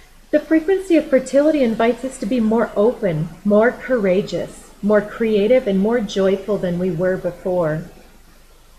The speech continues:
It activates the potential for something beautiful to grow from our consciousness into a new and grander expression of ourselves.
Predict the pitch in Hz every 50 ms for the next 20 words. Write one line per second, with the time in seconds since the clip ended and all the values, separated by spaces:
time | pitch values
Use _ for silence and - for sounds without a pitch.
0 | - - - - - - - - 233 233 233 - 208 226 269 - - 262 240 254
1 | 247 240 240 - - 226 - 233 - - - 226 214 208 214 - 240 233 - 208
2 | 202 - - 233 214 214 214 226 196 190 - - - 214 208 214 208 202 170 -
3 | 175 175 175 180 - - - - - - - - - _ - - - 220 160 -
4 | 185 202 214 226 240 254 254 254 - - 220 208 202 190 190 185 - - - 202
5 | 190 196 196 - 196 190 - - - 170 165 160 175 - - - - - - -
6 | - _ _ - - - _ 240 240 247 - - - 269 247 - - - 202 202
7 | 190 185 190 196 202 214 220 233 240 247 262 269 269 - - - - - - -
8 | _ 202 196 190 175 - - 185 185 202 202 208 220 226 226 247 254 - - 208
9 | 208 - - - - - - 208 190 185 190 - - 196 180 175 180 185 190 196
10 | 208 - - - - - - 185 175 170 175 170 175 180 180 - - - 175 165
11 | 156 156 160 160 160 175 - - -